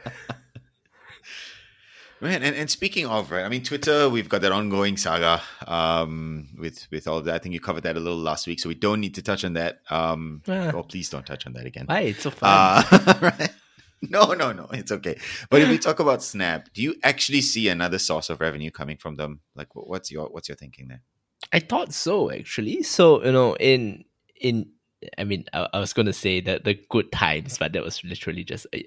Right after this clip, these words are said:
Speaker 2: a year or a year and a half ago. They, they would have been
Speaker 1: <laughs>
Speaker 2: seen as one of the leaders in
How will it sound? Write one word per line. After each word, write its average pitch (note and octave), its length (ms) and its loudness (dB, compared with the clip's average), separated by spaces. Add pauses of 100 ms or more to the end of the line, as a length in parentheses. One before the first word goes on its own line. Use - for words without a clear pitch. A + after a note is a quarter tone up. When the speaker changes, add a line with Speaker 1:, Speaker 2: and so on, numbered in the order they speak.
Speaker 2:
a G#2+ 40 -2
year F#2 340 0
or E2+ 180 0
a F#2+ 80 0
year G2 220 4
and F#2 100 0
a - 40 -2
half - 280 -6
ago. - 380 -4 (420)
They, C#3 120 8
they C3 160 8
would B2+ 200 6
have A2+ 160 4
been A#2+ 160 4
Speaker 1:
<laughs> - 0 -
Speaker 2:
seen C3 560 0
as A#2 200 4
one A2+ 160 4
of A2 140 4
the G2+ 120 2
leaders G2+ 520 2
in F2+ 340 -2